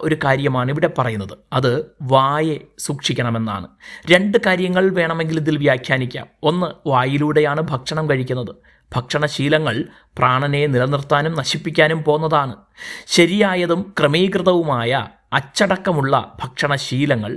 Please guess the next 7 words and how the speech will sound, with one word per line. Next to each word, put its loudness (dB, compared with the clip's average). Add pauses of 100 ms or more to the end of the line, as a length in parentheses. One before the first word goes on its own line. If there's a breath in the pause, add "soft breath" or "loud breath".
(140)
ഉണ്ടാക്കിയെടുക്കണം. -4 (460 soft breath)
ചെറിയ 2
വിട്ടുവീഴ്ചകൾ 0 (260)
ചിലപ്പോൾ 2
തെറ്റായ 0
ശീലങ്ങളിലേക്ക് -4
നയിക്കാം. -2